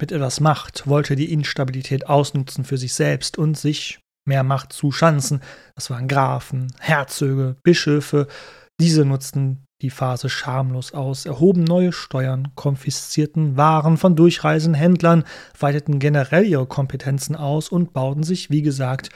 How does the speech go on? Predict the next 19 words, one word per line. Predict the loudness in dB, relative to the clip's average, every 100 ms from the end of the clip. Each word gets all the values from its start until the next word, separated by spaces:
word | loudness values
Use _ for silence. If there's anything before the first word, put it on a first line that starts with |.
| -20 _ -2
neue | 2 2
Befestigungen, | 0 -4 -6 -6 -6 -2 0 0 0
soweit | -4 -8 -8 -10 -10
das | -12 -8
Auge | -6 -4
blicken | -4 -4 -8
konnte. | -12 -14 -16 -20 _ _ _ _ _ _
Der | 4
in | 4
der | 4
letzten | 2 0 0
Folge | 2 4 4 2 -2 -16 0
angesprochene | 2 2 0 0 0 0 -2
Streit | -4 -2 4 4 4
um | -2
das | -2 0 6
Münzrecht | 6 6 0 -4 -6 -6
in | -10 -4
Köln, | 2 4 4